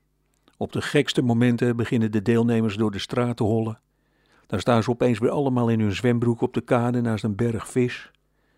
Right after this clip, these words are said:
die ze moeten tellen, terwijl er iemand met een stuk bamboe op hun hoofd slaat. En een volgende aflevering moeten ze drie kilometer door een bruine rivier zwemmen met een bord eten op hun hoofd.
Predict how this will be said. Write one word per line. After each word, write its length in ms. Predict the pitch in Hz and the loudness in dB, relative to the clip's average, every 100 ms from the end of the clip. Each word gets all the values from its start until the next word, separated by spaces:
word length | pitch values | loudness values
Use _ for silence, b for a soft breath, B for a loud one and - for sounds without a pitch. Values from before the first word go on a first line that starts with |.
| b b b | b b b
die 140 | 113 | -4
ze 100 | 113 | 0
moeten 300 | 117 117 - | 0 0 -2
tellen, 420 | - 127 123 135 - _ | 2 4 4 -2 -14 _
terwijl 300 | 117 113 110 | 0 2 2
er 60 | |
iemand 240 | 113 110 107 | 2 0 0
met 160 | 113 | -2
een 80 | 107 | -2
stuk 300 | - 131 95 | -2 -4 0
bamboe 360 | 123 127 123 120 | 2 2 2 0
op 100 | 123 | 0
hun 140 | 110 | -2
hoofd 320 | 101 113 113 | 0 0 0
slaat. 460 | - 113 113 - - _ b b b b b | -2 -2 -2 -8 -20 _ b b b b b
En 120 | 113 | -4
een 80 | 104 | -4
volgende 400 | - 127 - 123 | 0 0 0 -2
aflevering 640 | 123 - 120 113 123 113 | -2 0 0 0 -2 -4
moeten 200 | 117 120 | -2 -4
ze 120 | - 104 | -4 -2
drie 180 | 113 | -2
kilometer 640 | 117 117 117 117 113 113 110 | -2 -2 0 2 2 0 -2
door 180 | 113 | -2
een 140 | 107 95 | -2 0
bruine 340 | 117 113 113 | 2 4 2
rivier 420 | 110 107 139 120 | 0 -4 -4 -2
zwemmen 360 | 107 123 117 113 | 0 0 0 0
met 140 | 113 | 0
een 120 | 113 98 | -2 2
bord 200 | 113 - | 0 2
eten 300 | 127 110 101 | -2 0 -2
op 80 | |
hun 120 | 110 95 | -2 -4
hoofd. 400 | 95 92 - | -4 -4 -8